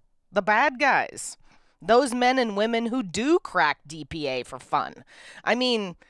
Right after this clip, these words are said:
I guess, but maybe I just have a different idea of fun. Uh, I don't know. Hi, I'm Amelia Dalton, host of Chalk Talk.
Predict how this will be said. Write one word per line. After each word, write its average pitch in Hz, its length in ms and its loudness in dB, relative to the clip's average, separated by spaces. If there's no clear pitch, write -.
I 180 80 -8
guess, 180 760 -2
but 190 220 0
maybe 311 560 -2
I 277 200 -2
just 214 320 -4
have 226 180 -6
a 147 140 -6
different 214 360 -4
idea 170 480 -4
of 139 160 -6
fun. 123 460 -10
Uh, 117 360 -20
I 160 100 -12
don't 151 160 -8
know. 113 220 -10
Hi, 156 340 0
I'm 254 180 2
Amelia 208 400 0
Dalton, 175 480 0
host 208 380 -2
of 226 160 -6
Chalk 151 340 0
Talk. 123 320 0